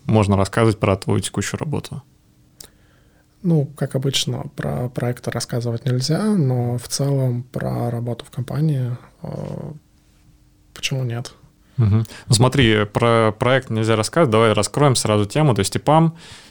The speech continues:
Speaker 1: это компания, которая, это, ну, как бы бо-, большая такая огромная команда программистов, условно, которая делает разные проекты с,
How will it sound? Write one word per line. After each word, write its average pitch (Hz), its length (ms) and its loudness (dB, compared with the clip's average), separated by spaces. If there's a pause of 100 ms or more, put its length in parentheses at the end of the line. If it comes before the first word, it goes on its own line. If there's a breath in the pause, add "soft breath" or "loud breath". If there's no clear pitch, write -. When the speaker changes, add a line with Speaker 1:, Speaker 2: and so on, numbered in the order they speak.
Speaker 1:
это 107 180 2
компания, 117 540 4
которая, 104 720 2
это, 101 240 0
ну, 110 400 2
как 104 220 2
бы 104 80 4
бо-, 107 200 4
большая 110 520 2
такая 104 240 -2
огромная 110 340 4
команда 104 400 2
программистов, 110 640 2
условно, 101 380 2
которая 107 380 2
делает 110 320 4
разные 107 340 2
проекты 98 880 2
с, - 140 -4